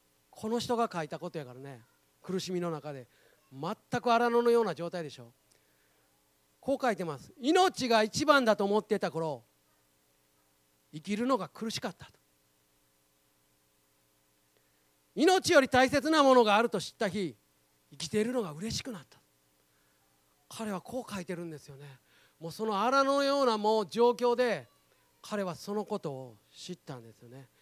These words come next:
この「恵み」とね、訳された言葉はね、僕この言葉大好きなんよね。この「ヘセド」っていう言葉なんだけど、めぐ-、聖書の中では「恵み」とかね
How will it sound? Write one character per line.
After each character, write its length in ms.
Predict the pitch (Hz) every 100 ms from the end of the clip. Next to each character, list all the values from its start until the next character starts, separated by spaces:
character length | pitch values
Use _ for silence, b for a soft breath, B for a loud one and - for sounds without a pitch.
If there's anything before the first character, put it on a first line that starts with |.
| b b b
こ 140 | -
の 100 | 294
「恵 380 | 285 240 330 349
み」 140 | 349 339
と 160 | 262
ね、 240 | 226 214 202
訳 180 | 233
さ 140 | - 254
れ 80 | 220
た 100 | 196
言 120 | 208
葉 100 | 202
は 160 | 180
ね、 120 | 170 170
僕 220 | 170 165
こ 140 | 196
の 80 | 196
言 120 | 196 190 160
葉 80 | 160
大 140 | 185 180
好 60 | -
き 100 | -
な 100 | 285
ん 40 | 254
よ 60 |
ね。 240 | 208 180 147 b b b b b b
こ 140 | - 208
の 260 | 202 208 - - _ _ _ _ _ _
「ヘ 140 | - 254
セ 160 | 277
ド」 120 | 220 185
っ 40 |
て 100 | -
い 80 | 165
う 60 | 160
言 220 | 175 165
葉 80 | 151
な 100 | 139
ん 100 | 135
だ 100 | 131
け 100 | 135
ど、 260 | 165 123 _ b b b b
め 220 | 151 247
ぐ-、 200 | 269 277
聖 180 | - 330
書 100 | 240
の 60 | 208
中 160 | 202
で 80 | 196
は 60 | 170
「恵 120 | 170 254 254
み」 120 | 254
と 120 | 226
か 120 | - 147
ね 220 | 151